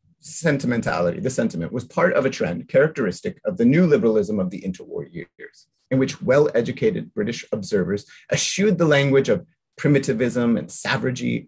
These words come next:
uh, savagery that their forebears used, and instead they value signaled about their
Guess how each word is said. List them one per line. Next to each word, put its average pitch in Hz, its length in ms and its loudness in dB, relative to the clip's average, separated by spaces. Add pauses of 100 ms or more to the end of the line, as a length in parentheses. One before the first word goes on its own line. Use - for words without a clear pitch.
uh, 101 140 -2
savagery 117 480 -2
that - 140 -2
their 95 100 4
forebears 131 580 4
used, 107 320 -10 (360)
and 156 100 2
instead 160 460 4
they 127 140 4
value 120 500 2
signaled 87 400 -8
about 92 260 -6
their 92 220 -2